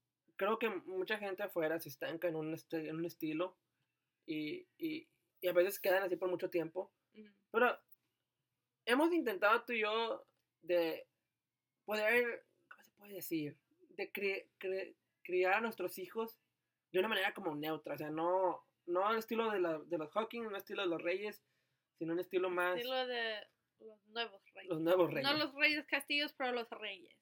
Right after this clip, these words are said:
Speaker 1: Los reyes Hawkins. <laughs>
Speaker 2: No, nada más los reyes.
Speaker 1: Ah, pues que es, es que
Speaker 2: <laughs>
Speaker 1: estamos,
Speaker 2: Que
Speaker 1: es que
Speaker 2: estamos
Speaker 1: muchos nos están
Speaker 2: aquí.
Speaker 1: escuchando en México, entonces tienen que escuchar dos apellidos.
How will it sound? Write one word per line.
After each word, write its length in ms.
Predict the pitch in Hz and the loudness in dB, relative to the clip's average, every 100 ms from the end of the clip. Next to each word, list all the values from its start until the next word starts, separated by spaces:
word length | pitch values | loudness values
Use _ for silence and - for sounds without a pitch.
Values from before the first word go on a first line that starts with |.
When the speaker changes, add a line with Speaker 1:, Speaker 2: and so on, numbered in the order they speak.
| - | -10
Speaker 1:
Los 120 | 156 | -8
reyes 380 | 156 160 160 165 | -2 -2 0 -2
Hawkins. 400 | 156 156 - - - | -6 -8 -12 -12 -8
<laughs> 580 | - - - - 226 | -8 -8 -2 2 4
Speaker 2:
No, 80 | 226 | 2
nada 300 | 233 226 208 | -4 -4 -8
más 140 | 220 226 | -16 -16
los 260 | 233 _ | -16 _
reyes. 200 | 220 208 _ _ | -20 -20 _ _
Speaker 1:
Ah, 140 | - 170 | -6 -6
pues 160 | 160 | -6
que 100 | - | -8
es, 180 | 151 - _ | -10 -10 _
es 140 | - | -8
que 60 | 254 | -4
Speaker 2:
<laughs> 0 | |
Speaker 1:
estamos, 260 | - 381 196 | -2 0 0
Speaker 2:
Que 60 | |
Speaker 1:
es 60 | 294 | -2
que 60 | - | 2
Speaker 2:
estamos 220 | 285 240 | 4 6
Speaker 1:
muchos 160 | 254 | 8
nos 80 | 370 | 8
están 140 | 240 240 | 8 6
Speaker 2:
aquí. 40 | |
Speaker 1:
escuchando 280 | - - 233 | 4 2 2
en 60 | 220 | 4
México, 320 | 175 185 165 | 2 0 -4
entonces 180 | 151 156 | -6 -2
tienen 240 | 180 180 | -2 0
que 80 | 175 | -2
escuchar 300 | 170 165 175 | -2 -2 0
dos 120 | 165 | 0
apellidos. 600 | 170 165 147 160 160 156 | 0 0 -2 0 -2 -4